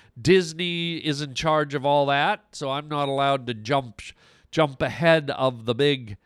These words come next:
Disney machine. But once they give me the green light to alert you, I will let you know. But ju-, it's fair to say it's coming up very soon. So fear not if you have toddlers. There are more episodes coming. Oh, yeah.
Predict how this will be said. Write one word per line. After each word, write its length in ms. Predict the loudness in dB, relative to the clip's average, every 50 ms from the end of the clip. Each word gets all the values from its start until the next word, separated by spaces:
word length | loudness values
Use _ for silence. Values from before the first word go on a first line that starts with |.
| _ _ _ _ -8 0
Disney 420 | 2 2 2 2 0 -4 -6 -4
machine. 720 | -2 -2 -2 -2 -2 -2 -2 0 0 -2 -2 -4 -6 -10 -16 _ _ _ _ _ _ _ _ _ _ _ _
But 120 | 0 0 2
once 320 | 2 2 0 0 -2 -4
they 140 | -2 -2 -2
give 180 | -2 -2 -4
me 160 | -2 -2 0 0
the 100 | 0 0
green 320 | 0 -2 -2 -2 -2 -2
light 340 | 0 2 2 0 0 -4 _
to 260 | -6 -4 -2 0 2
alert 340 | 2 4 4 4 4 4 2
you, 340 | 0 0 2 6 6 6 6
I 140 | 6 4 2
will 160 | 2 0 2
let 280 | 2 0 0 0 -4 -4
you 40 |
know. 140 | -2 -2 0
But 200 | 0 0 -2 0
ju-, 120 | 0 0 0
it's 160 | 0 -4 -6
fair 260 | -2 2 4 4 6
to 100 | 4 4
say 280 | 0 0 0 0 0 0
it's 260 | -2 -4 -6 -6 -12
coming 440 | -12 -8 -8 -6 -6 -6 -6 -4 -4
up 160 | -6 -6 _
very 320 | -4 -4 -2 -2 -2 -4 -6
soon. 480 | -6 -6 -4 -2 -2 -2 -2 -6 -8 -14 _
So 400 | -10 -8 -6 -4 -4 -6 -8 -10 _
fear 240 | _ -6 -4 -4 -4
not 540 | -4 -4 -2 0 2 2 2 0 -2 -6 -14 _ _ _ _ _
if 160 | -14 -10 -6
you 100 | -4 -2
have 220 | -2 -2 -4 -6 -12
toddlers. 840 | -6 -2 2 2 2 2 0 -4 -4 -4 -2 -4 -4 -8 -10 -16 _ _ _ _ _ _ _ _ _ _ _ _ _ _
There 180 | -8 -8 -6 -6
are 120 | -8 -10
more 360 | -8 -6 -4 -2 -2 -4 -4 -6 -10
episodes 680 | -10 -8 _ -8 -8 -6 -2 0 0 0 -2 -4 -10
coming. 600 | -14 -2 2 2 2 4 6 4 4 4 0 -6 _ _ _ _ _ _ _ _ _ _ _ -8 -6
Oh, 140 | -6 -6
yeah. 500 | -2 0 2 4 6 6 6 6 4 2